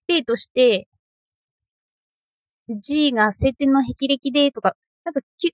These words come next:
急に面白い言葉を言い出す人とかもいて、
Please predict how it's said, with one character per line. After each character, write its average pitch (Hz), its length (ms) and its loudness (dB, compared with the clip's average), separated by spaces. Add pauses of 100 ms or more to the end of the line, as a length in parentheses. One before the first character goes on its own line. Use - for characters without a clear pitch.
急 415 200 4
に 415 160 -2
面 359 160 -4
白 381 200 0
い 214 240 -4 (600)
言 311 220 0
葉 311 100 4
を 226 60 2
言 269 120 -4
い 285 40 0
出 214 100 2
す 240 120 -8
人 190 180 -4
と 180 100 -16
か 180 140 0
も 170 100 -4
い 165 80 -8
て、 185 320 2